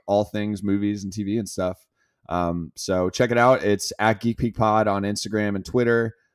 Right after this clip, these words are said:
Uh, we also have a Facebook page, and our website's geek peak pod dot com. Our new show that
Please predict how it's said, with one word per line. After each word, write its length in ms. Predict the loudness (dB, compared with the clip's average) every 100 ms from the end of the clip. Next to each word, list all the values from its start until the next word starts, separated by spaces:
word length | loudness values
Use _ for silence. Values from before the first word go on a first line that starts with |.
| _ -14
Uh, 220 | -8 -6
we 140 | -2 -2
also 220 | -2 -4
have 80 | -8
a 60 |
Facebook 360 | -6 -8 -8 -8
page, 500 | -4 -2 -4 -6 -10
and 160 | -6 -4
our 60 | -2
website's 440 | -2 -2 -4 -6
geek 200 | -10 -10
peak 160 | -10 -6
pod 240 | -6 -6
dot 180 | -8 -10
com. 400 | -8 -6 -6 -8 _ _ -6
Our 160 | -4
new 340 | -2 2 4 4
show 480 | 2 -2 0 0 -2
that 160 | -4